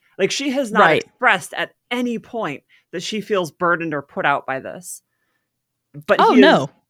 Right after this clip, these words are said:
Speaker 1: preemptively doing this because on some level,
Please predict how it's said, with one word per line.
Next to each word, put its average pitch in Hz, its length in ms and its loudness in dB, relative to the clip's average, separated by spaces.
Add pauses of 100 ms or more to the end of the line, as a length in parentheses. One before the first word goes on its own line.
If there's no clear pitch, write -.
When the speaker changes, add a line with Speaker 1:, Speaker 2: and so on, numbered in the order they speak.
(160)
Speaker 1:
preemptively 226 760 -2
doing 139 260 -6
this 139 200 -10
because 156 680 -6 (2000)
on 214 200 -2
some 269 320 -2
level, 151 560 -4